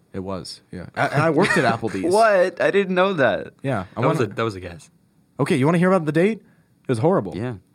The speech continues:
Speaker 1: right, so I went on a date at, to Applebee's.
Speaker 2: Give her a fake name.
Speaker 3: Oh, he's blushing. <laughs>
Speaker 1: Oh my God,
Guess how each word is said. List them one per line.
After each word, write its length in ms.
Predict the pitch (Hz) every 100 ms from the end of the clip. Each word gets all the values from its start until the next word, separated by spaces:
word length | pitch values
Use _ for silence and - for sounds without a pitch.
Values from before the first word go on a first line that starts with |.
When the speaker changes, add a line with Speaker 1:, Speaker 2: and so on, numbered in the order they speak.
| _
Speaker 1:
right, 120 | 110 101
so 100 | 123
I 40 |
went 120 | 143
on 60 | 117
a 40 |
date 180 | 101 95
at, 280 | 87 - 98
to 100 | 87
Applebee's. 400 | 87 - - 71
Speaker 2:
Give 120 | 92
her 100 | 95
a 40 | 90
fake 360 | - 92 -
name. 240 | 92 104 98
Speaker 3:
Oh, 60 |
he's 180 | 95 107
blushing. 1040 | - 104 104 101 - 107 107 113 113 135 131
<laughs> 60 | _ _ _ _ _ _ _ _ _ _ -
Speaker 1:
Oh 60 |
my 60 | 98 - -
God, 240 | 123 95